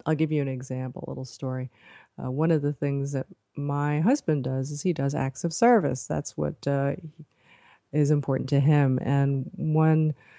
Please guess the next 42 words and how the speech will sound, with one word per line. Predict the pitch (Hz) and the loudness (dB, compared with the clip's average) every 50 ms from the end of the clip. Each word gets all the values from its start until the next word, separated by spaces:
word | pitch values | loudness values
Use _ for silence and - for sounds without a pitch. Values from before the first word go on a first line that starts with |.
| - - _ _ - | -20 -20 _ _ 0
thing | 160 156 156 143 | 2 2 4 4
that | 151 151 | 4 4
he | 151 170 170 | 6 4 4
did | 151 147 143 139 139 131 139 | 6 6 6 6 4 2 0
for | - - 147 143 139 139 139 - - _ _ _ _ _ _ - | -4 -4 0 0 2 2 2 0 -2 _ _ _ _ _ _ -6
me | - 151 147 139 135 131 135 151 | -2 0 2 2 2 2 0 0
was, | 165 160 147 143 139 135 | -2 0 0 0 0 0
this | - 151 - - | -2 -4 -2 -2
was | 143 139 147 | -6 -4 0
way | 147 143 143 | 0 0 0
back | 143 143 143 143 143 143 147 - - | 2 2 2 2 2 2 0 -2 -2
when | 143 139 139 139 139 139 139 139 - | 0 2 2 2 2 2 0 -2 -2
we | - 135 143 147 143 139 | -2 -2 0 2 2 2
were, | 135 139 139 135 135 135 135 135 135 135 139 - - - - - | 2 2 2 2 2 2 2 2 2 2 0 0 -2 -4 -4 -4
I, | 156 - - | -4 -2 4
we | 165 196 | 4 6
were | 214 226 | 6 6
just | - 311 - - - | 4 2 0 2 2
married | 165 156 147 147 139 | 4 4 4 4 4
and | 139 | 4
we're | 143 139 | 2 2
going | 139 160 165 165 165 165 | 2 4 4 4 4 4
on | 147 139 139 | 2 2 2
our | 139 139 | 0 0
honeymoon. | 127 143 165 151 147 135 123 120 117 117 117 - _ _ - - - - - - _ _ - | 0 2 2 2 4 2 2 2 0 0 -2 -6 _ _ -20 -20 -20 -20 -20 -20 _ _ -4
And, | - 139 139 139 139 139 139 139 147 | 0 2 2 4 4 4 2 2 2
uh, | 139 139 139 139 135 | 4 4 4 4 4
we | 143 143 | 2 2
were | 143 147 | 2 2
going | 143 - 147 143 143 147 147 143 | 2 2 2 4 4 2 0 0
to | - - - 147 139 139 | -2 -2 0 2 2 2
visit | 131 143 135 127 139 - - | 2 2 2 2 2 0 -2
Singapore. | - - 220 220 226 214 - - - - - - | -2 2 4 6 6 4 4 2 0 0 0 0
Now, | 147 151 151 151 | 2 4 4 4
at | 151 - | 4 4
that | 196 208 - | 2 2 2
time, | - - 180 156 151 151 147 147 147 147 147 - | 0 0 2 4 4 4 4 4 2 0 -2 -4
this | 151 139 - 151 | -6 -6 -4 -6
is | 143 143 | -6 -2
many | 151 156 151 151 151 | 0 2 2 2 2
moons | 151 151 147 151 151 147 - | 2 2 2 2 0 0 0
ago, | 143 143 139 139 135 139 | 0 2 2 2 2 0